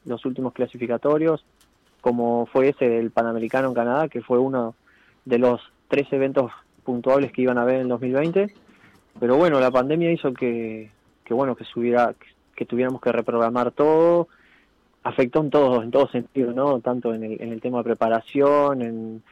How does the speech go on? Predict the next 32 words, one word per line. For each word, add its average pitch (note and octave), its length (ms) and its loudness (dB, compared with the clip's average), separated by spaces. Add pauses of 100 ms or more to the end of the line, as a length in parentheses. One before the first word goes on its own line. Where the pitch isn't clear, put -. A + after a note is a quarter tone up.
(360)
en, A2 240 -10
bueno, C#3 260 0
en C3 40 -4
un C#3+ 60 -2
montón D3+ 320 0
de D3+ 80 -2
aspectos. D#3+ 540 -2 (340)
Pero C#3+ 220 4
bueno, C#3 260 2
acá B2 160 -2
estamos D3 340 0
de C3+ 60 -2
nuevo, F3+ 680 2
eh, A2+ 460 -8 (640)
nada, A#2+ 360 2 (160)
esperando B2+ 840 2 (140)
estas B2 280 -4
dos C3+ 160 -2
citas C#3+ 300 -4
que, A#2+ 220 -4
que B2+ 120 -2
tenemos C3 340 -6
ahora, D3+ 300 4
es C#3 60 0
muy D#3+ 180 0
importante C#3+ 420 0
para B2 200 0
nosotros. E3 440 -2 (560)
Y, A#2+ 320 -2
y B2 120 -8
como D3 260 -2
siempre, G#3+ 480 0